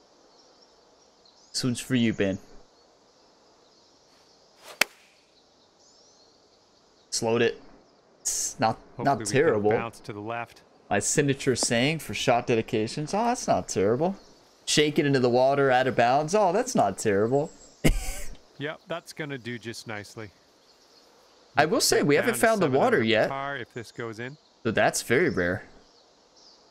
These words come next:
Speaker 1: Thirty-seven feet, uphill two. A little bit right to left. Not a lot of break.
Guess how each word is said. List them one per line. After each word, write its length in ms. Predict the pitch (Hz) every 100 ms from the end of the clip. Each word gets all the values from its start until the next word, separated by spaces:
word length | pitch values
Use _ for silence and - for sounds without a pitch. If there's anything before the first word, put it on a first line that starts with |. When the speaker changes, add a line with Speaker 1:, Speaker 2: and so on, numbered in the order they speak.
| -
Speaker 1:
Thirty-seven 500 | 120 160 - 147 139
feet, 320 | - 117 180
uphill 340 | - 117 143 127
two. 340 | - 113 170 - - - -
A 60 | -
little 140 | 160
bit 180 | 226 220
right 220 | 151 143
to 100 | -
left. 480 | 117 110 196 - -
Not 160 | - 180
a 60 |
lot 120 | 156 120
of 120 | -
break. 280 | 104 156